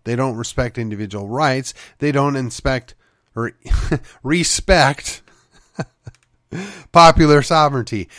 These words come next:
They, they don't understand that we, the people, have inalienable rights, and a good number of us actually know what they are, and we seek to s-, see them respected. We, we seek to have them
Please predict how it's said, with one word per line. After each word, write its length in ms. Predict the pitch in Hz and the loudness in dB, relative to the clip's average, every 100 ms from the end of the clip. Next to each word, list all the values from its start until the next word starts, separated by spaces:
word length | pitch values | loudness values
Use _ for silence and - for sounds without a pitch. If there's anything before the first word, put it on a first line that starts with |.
| - | -20
They, 260 | 117 156 165 - - | 2 4 4 0 4
they 100 | 190 | 6
don't 240 | 190 - _ | 6 2 _
understand 1000 | 160 180 165 - - 185 190 175 131 131 - - | 0 2 2 0 0 2 4 4 2 -2 -10 -6
that 100 | - | -2
we, 180 | 160 175 | 2 2
the 120 | 139 | 0
people, 580 | - 185 185 - 131 135 - - | -2 -2 2 4 4 0 -6 0
have 140 | 160 | 4
inalienable 640 | 165 165 165 160 143 135 | 4 4 2 0 0 -2
rights, 400 | 135 160 143 123 | 0 2 2 0
and 120 | 139 123 - | -2 -4 -6
a 80 | 156 | -6
good 200 | 160 220 | 0 2
number 240 | 202 208 180 | 2 4 2
of 80 | |
us 120 | 139 165 | 2 0
actually 340 | 160 - 160 | 0 0 -2
know 120 | 151 | 0
what 140 | 151 139 | 0 0
they 120 | 120 | 2
are, 440 | 180 147 135 151 _ _ _ _ _ _ _ _ _ _ _ - | 4 4 2 -2 _ _ _ _ _ _ _ _ _ _ _ -4
and 120 | 151 | 2
we 80 | 160 | 2
seek 240 | - 190 165 | 2 -2 -2
to 60 | |
s-, 240 | 156 - - _ _ _ | -6 -6 -18 _ _ _
see 280 | - - 165 | -12 0 4
them 220 | 147 135 | 4 4
respected. 600 | 113 - - 147 - 90 _ _ _ _ _ _ _ _ _ - - | 2 0 0 -2 -4 -16 _ _ _ _ _ _ _ _ _ -20 -4
We, 240 | 147 160 - - | 4 4 4 0
we 120 | 170 | 2
seek 360 | - 220 208 - | 4 0 -2 -2
to 140 | 175 | 0
have 340 | 135 170 160 | 2 2 2
them 360 | 156 156 147 135 | 0 0 0 -4